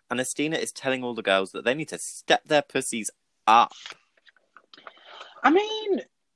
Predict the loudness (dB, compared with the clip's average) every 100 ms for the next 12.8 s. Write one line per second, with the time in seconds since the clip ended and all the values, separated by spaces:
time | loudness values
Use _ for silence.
0 | _ _ -6 -2 -2 2 4 4 4 0
1 | 0 -4 0 0 2 4 4 4 -4 -8
2 | -10 -10 -8 -8 -8 -10 -6 -4 -4 -4
3 | -6 -8 -10 -6 -4 -4 -4 -2 -2 -2
4 | -2 -2 -2 -4 -6 -16 _ _ _ -14
5 | -8 -6 -4 0 0 0 -4 -10 -10 -10
6 | -10 -10 -2 4 4 6 4 4 2 -2
7 | -10 _ _ _ _ -14 -8 0 4 4
8 | 2 -6 -10 -12 -2 -2 -2 -4 -4 -6
9 | -6 0 0 0 -6 -6 -8 -2 0 0
10 | -4 -8 -10 -12 -12 -12 -10 -8 -8 -12
11 | -12 -10 -10 -10 -10 -12 -12 -16 -8 -6
12 | -6 -10 -12 -2 0 0 -6